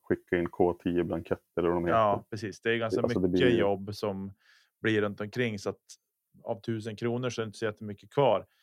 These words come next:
Speaker 2: Fördelen om de spelarna är för, har företag eller använder sig av en faktureringstjänst som också finns, som man kan göra. Man behöver inte registrera företag.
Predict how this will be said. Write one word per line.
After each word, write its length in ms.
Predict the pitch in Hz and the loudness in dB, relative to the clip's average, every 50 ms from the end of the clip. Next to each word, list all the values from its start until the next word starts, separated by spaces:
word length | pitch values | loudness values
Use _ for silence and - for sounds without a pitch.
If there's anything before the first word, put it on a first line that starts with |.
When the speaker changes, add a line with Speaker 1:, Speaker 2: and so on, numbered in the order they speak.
| _ _ _ _ - | _ _ _ _ 2
Speaker 2:
Fördelen 480 | 120 113 113 110 131 135 135 131 120 | 4 4 6 4 4 2 2 0 0
om 160 | 110 107 107 | -2 -4 -2
de 380 | 104 104 101 101 101 104 101 147 | -2 -2 -2 -2 -6 -12 -16 -18
spelarna 500 | - _ 104 98 98 113 117 113 110 90 | -10 _ -4 -2 -2 -2 -2 0 -2 -2
är 320 | 73 98 98 98 95 92 | -2 0 0 0 0 -2
för, 480 | 90 - - 107 101 95 95 98 - - _ | -4 -6 -2 0 0 0 0 -2 -8 -12 _
har 240 | - 104 101 98 95 | -6 -4 -4 -4 -6
företag 760 | - - 110 101 95 98 98 _ 135 139 139 139 143 139 - - | -4 -4 -4 -2 -2 -4 -2 _ 0 0 0 0 -4 -6 -2 2
eller 320 | 113 120 135 143 123 110 | 2 4 4 4 2 0
använder 760 | - - 110 104 95 92 95 110 123 127 127 117 98 98 85 | 0 2 0 0 0 2 2 4 4 4 4 0 -2 -2 -4
sig 220 | - - 101 92 87 | -2 -2 -2 -2 0
av 320 | 82 87 98 98 95 95 | 0 0 0 0 0 -2
en 80 | 92 85 | -6 -8
faktureringstjänst 920 | - 90 90 _ _ 101 98 95 90 92 95 - - 127 120 104 95 - | -10 -12 -12 _ _ 0 0 0 -2 -2 -10 -4 0 0 0 0 -2 -6
som 140 | - 95 101 | -8 -4 -2
också 260 | 123 135 - - 98 | -2 -2 -2 -4 -10
finns, 460 | 85 - 92 85 82 85 - - - - | -8 -8 -8 -10 -10 -10 -14 -18 -16 -14
som 100 | 101 87 | -12 -12
man 100 | 82 - | -12 -8
kan 160 | - 95 95 | -8 -6 -6
göra. 220 | 90 87 90 90 | -4 -4 -4 -4
Man 180 | 87 95 95 95 | -4 -6 -6 -6
behöver 140 | 104 104 101 | -4 -6 -6
inte 140 | 95 - | -6 -4
registrera 400 | 98 101 98 95 - 120 113 101 | -6 -6 -6 -6 -4 -2 -2 -2
företag. 500 | - - 101 104 101 - 120 101 107 - | 0 -2 -4 -4 -2 -2 -2 -2 -4 -8